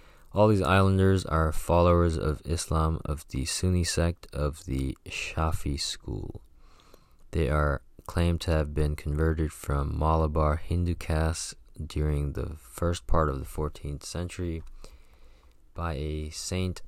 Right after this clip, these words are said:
named Sayyid Hat-, Hatahullah Sakhadri, Sakhadri, sorry, who came from Baghdad with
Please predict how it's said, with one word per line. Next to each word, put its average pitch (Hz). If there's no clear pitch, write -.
named 80
Sayyid 82
Hat-, -
Hatahullah 87
Sakhadri, 82
Sakhadri, -
sorry, -
who 85
came 95
from 87
Baghdad 90
with 82